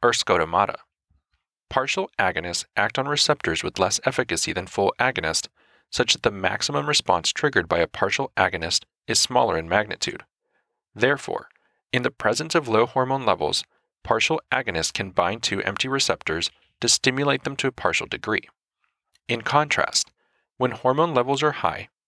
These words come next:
partial agonists can compete with the full agonist to inhibit some of the response to that full agonist.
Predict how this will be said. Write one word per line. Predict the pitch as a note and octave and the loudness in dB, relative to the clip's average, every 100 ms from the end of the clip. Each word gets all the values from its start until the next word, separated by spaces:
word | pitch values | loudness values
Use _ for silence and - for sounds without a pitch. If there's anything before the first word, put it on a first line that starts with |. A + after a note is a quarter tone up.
| _ | _
partial | - A2 - A2+ - | -2 0 2 0 0
agonists | F#2+ F2+ F#2 - | -2 -2 -6 -6
can | A2+ | -8
compete | A2+ G2 - A2+ | -10 -10 -4 -2
with | A#2 | 0
the | - | -4
full | - C3 C#3+ - | 0 0 2 0
agonist | F2+ F2 E2+ - - _ _ _ | 0 0 -2 -2 -4 _ _ _
to | - | 0
inhibit | - - B2 D3+ | 0 2 2 2
some | - A#2+ B2+ | 0 0 0
of | |
the | C3+ | 0
response | C3+ - - - - | 2 2 2 0 0
to | A#2+ | 2
that | G#2 G2+ | 2 2
full | - F2 - | -2 -2 0
agonist. | A2+ G2+ - - | -2 -2 -2 -4